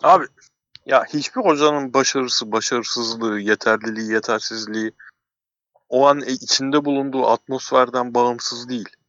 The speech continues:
Yani Başakşehir bir sıfır, bir sıfır giderken ağız birliği etmişçesine diyorduk ki, "Ya bu takılacak abi, olmaz böyle yani."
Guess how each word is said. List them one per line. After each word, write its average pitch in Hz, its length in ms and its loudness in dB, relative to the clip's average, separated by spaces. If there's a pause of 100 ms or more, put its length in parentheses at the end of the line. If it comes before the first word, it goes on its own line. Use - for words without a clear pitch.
(140)
Yani 107 340 -4 (1120)
Başakşehir 139 760 0
bir 147 120 4
sıfır, 131 380 -4
bir 127 120 -4
sıfır 127 300 -6
giderken 120 600 -4 (280)
ağız 131 340 -2
birliği 113 280 -4
etmişçesine 98 680 -8
diyorduk 113 440 -8
ki, 175 120 -14
"Ya 95 200 -2
bu 107 60 -12
takılacak 143 640 -2
abi, 113 200 4
olmaz 123 460 2
böyle 92 280 -4
yani." 90 300 -8